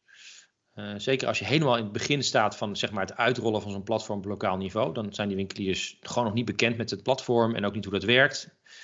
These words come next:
Ehm, maar in Groningen zie je gewoon wel dat dat gewoon heel goed opgepakt wordt. En dat die winkeliers ook als ambassadeurs, die het wel goed doen, hè, als ambassadeurs richting de andere winkeliers gaan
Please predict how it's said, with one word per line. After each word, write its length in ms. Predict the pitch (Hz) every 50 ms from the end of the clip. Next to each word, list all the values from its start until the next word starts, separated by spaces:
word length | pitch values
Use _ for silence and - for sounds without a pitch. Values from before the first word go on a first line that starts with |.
| - - - - - _ _ _
Ehm, 580 | - 104 104 101 101 101 101 98 98 98 95 95 98 - _ _ _
maar 160 | _ 117 120 131
in 80 | 127
Groningen 380 | - 139 139 165 160 131 113 104
zie 140 | - - 117
je 80 | 113
gewoon 180 | 113 113 110 107
wel 140 | 117 127 110
dat 140 | 107 95
dat 120 | 101 110 -
gewoon 180 | - 113 107
heel 100 | 113 135
goed 160 | 120 - - -
opgepakt 420 | - - - - - 98 - -
wordt. 220 | - 52 62 -
En 160 | - - - 107
dat 120 | 113 113
die 100 | 127 123
winkeliers 440 | 135 139 127 - 123 139 143 123 139
ook 120 | 131 113
als 120 | - 120 -
ambassadeurs, 640 | 139 127 117 117 - 113 107 123 131 135 127 -
die 100 | - 120
het 100 | 113 110
wel 120 | 131 147
goed 160 | 147 - 123 101
doen, 120 | 117 107
hè, 80 | 127 147
als 140 | 147 -
ambassadeurs 520 | - 123 117 113 - - 110 123 135 127 127
richting 260 | 131 117 - 131 110
de 100 | 113 -
andere 280 | - 196 202 147 123 117
winkeliers 400 | 123 117 - 113 123 143 143 -
gaan 340 | - 113 101 101 98 95